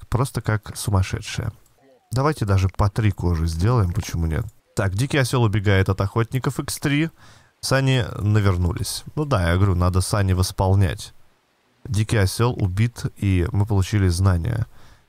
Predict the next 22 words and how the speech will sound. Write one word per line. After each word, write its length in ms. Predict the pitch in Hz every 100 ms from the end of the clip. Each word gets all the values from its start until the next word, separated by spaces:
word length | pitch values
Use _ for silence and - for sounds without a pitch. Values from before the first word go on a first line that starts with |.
| _ _ -
Я 80 | 107
хочу, 300 | - 104 127
чтобы 260 | - 104
мне 100 | 98
уже 160 | 95 90
скорее 360 | - - 98 95
построили 480 | 92 92 98 92
первый 320 | 90 107 95 90
наш 220 | 85 -
хлев, 420 | - 113 139 -
и 100 | -
я 100 | 101
посмотрел, 460 | - - 95 101 110
как 320 | 110 113 -
этих 400 | 92 - 98 -
козочек 520 | - 95 95 - -
там 160 | 92 87
можно 360 | 90 87 85 90
разводить. 720 | 87 85 92 110 117 - - - - _ _ _ _ _ -
Потому 300 | 98 95 101
что 180 | - 98
козочки — 640 | - 185 107 82 - -